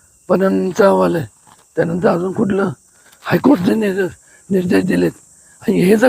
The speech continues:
खरं, मग हे सगळं जर खोटं होतं तर मग मधल्या काळात तुम्ही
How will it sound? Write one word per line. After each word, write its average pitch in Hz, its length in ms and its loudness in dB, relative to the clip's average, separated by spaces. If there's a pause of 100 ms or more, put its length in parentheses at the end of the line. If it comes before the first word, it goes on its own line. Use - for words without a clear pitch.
खरं, 214 140 2 (460)
मग 170 80 2
हे 202 180 4
सगळं 311 260 4
जर 214 160 2
खोटं 196 220 -2
होतं 202 260 -4 (880)
तर 220 200 0 (400)
मग 208 220 -2 (720)
मधल्या 170 340 2
काळात 196 220 2 (760)
तुम्ही 196 500 0